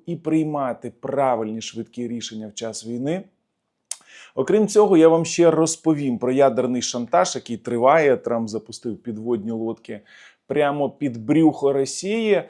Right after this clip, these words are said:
А оцінки в Штатах розбігаються, і в Британії вони трошки різні. Нам,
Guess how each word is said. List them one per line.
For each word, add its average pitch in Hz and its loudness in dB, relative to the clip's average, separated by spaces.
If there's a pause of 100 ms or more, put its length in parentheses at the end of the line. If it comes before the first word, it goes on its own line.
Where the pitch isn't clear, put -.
(280)
А 175 8 (420)
оцінки 202 -2
в 147 -2
Штатах 170 -2
розбігаються, 147 -2
і 123 -4
в 104 -10
Британії 123 -6
вони 123 -4
трошки 123 -6
різні. 123 -6
Нам, 113 -6